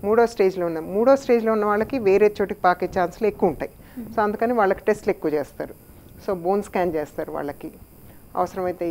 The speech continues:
Speaker 1: ఎంఆర్ఐ చేస్తారు. ఇవన్నీ చేసిన తర్వాత ఇప్పుడు ఇవాళ రేపు ఇప్పుడు లేటెస్ట్ అడ్వాన్సెస్ ఏంటంటే ఒక్కొక్క ఆర్గన్‌కి ఒక్కొక్క టెస్ట్, సీటీ స్కాన్ చెస్ట్, సీటీ స్కాన్ అబ్డమిన్, అట్లా కాకుండా పెట్ స్కాన్ అనేది వచ్చిందనమాట.
Speaker 2: ఓకే.
Speaker 1: So పెట్ స్కాన్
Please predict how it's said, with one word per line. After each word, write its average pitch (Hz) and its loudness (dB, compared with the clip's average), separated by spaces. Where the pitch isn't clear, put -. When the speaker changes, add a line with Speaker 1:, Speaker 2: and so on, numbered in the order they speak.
Speaker 1:
ఎంఆర్ఐ 190 4
చేస్తారు. 151 -8
ఇవన్నీ 190 0
చేసిన 185 -4
తర్వాత 165 -6
ఇప్పుడు 202 -4
ఇవాళ 220 4
రేపు 214 -2
ఇప్పుడు 180 -6
లేటెస్ట్ 202 2
అడ్వాన్సెస్ 180 0
ఏంటంటే 175 -6
ఒక్కొక్క - 0
ఆర్గన్‌కి 214 4
ఒక్కొక్క 185 0
టెస్ట్, 170 -4
సీటీ 180 -4
స్కాన్ 170 -2
చెస్ట్, 165 -6
సీటీ 175 -4
స్కాన్ 170 -6
అబ్డమిన్, 160 -4
అట్లా 175 0
కాకుండా 170 0
పెట్ 220 0
స్కాన్ 165 -2
అనేది 160 -4
వచ్చిందనమాట. 143 -10
Speaker 2:
ఓకే. - -8
Speaker 1:
So 202 2
పెట్ 208 2
స్కాన్ 233 2